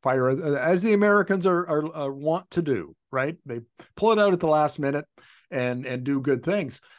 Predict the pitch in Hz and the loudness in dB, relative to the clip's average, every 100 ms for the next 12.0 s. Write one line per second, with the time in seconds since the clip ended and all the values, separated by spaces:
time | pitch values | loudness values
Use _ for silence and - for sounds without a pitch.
0 | _ - 143 139 160 143 139 135 240 254 | _ -2 0 0 0 -4 -2 -2 -2 -2
1 | 220 - _ - 135 131 127 123 - _ | -6 -10 _ -6 -4 -2 -4 -6 -10 _
2 | 147 120 131 113 151 165 - 123 113 120 | -6 -4 -2 -2 -2 -2 -2 -6 -4 -4
3 | 120 143 120 135 135 127 113 123 117 156 | -4 -6 -4 -4 -4 -6 -6 -6 -6 -6
4 | 147 120 127 135 139 127 123 143 180 131 | -8 -4 0 2 4 4 2 -2 -8 -6
5 | 123 - 131 120 127 123 113 104 - 170 | -4 -2 0 0 -4 -8 -10 -10 -2 2
6 | 196 170 123 113 110 110 104 - 95 92 | 4 2 0 -4 -10 -10 -10 -12 -14 -16
7 | - - - - _ _ _ _ _ _ | -20 -20 -20 -20 _ _ _ _ _ _
8 | _ _ _ 196 190 - 254 311 277 254 | _ _ _ -2 -2 0 2 2 2 0
9 | 190 - 165 165 165 147 110 190 170 185 | -2 2 2 2 -8 -4 -4 -4 -6 -8
10 | 156 - - - 156 175 180 165 147 143 | -10 -18 -20 2 4 4 4 4 4 4
11 | 143 135 143 135 131 _ _ 143 131 | 2 0 0 0 -2 _ _ -4 -2